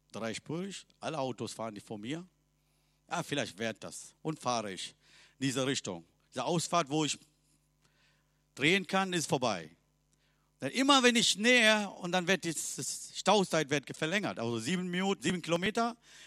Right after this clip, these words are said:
Auf einmal zeigt er fünf Minuten Stau und dann fängt das zehn Minuten. Immer, wenn ich näher komme, auf einmal fünfundzwanzig Minuten. Wir haben eine Stunde gestanden. Und so ist so unser Leben.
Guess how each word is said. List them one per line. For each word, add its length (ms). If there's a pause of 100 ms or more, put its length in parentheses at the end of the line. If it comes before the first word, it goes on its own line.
Auf 200
einmal 500 (180)
zeigt 320
er 280
fünf 320
Minuten 260
Stau 340
und 140
dann 100
fängt 200
das 140
zehn 220
Minuten. 280
Immer, 260
wenn 100
ich 140
näher 300
komme, 340 (220)
auf 160
einmal 260
fünfundzwanzig 580
Minuten. 380 (840)
Wir 80
haben 120 (120)
eine 220
Stunde 220
gestanden. 540 (2250)
Und 160
so 180
ist 120
so 120
unser 240
Leben. 440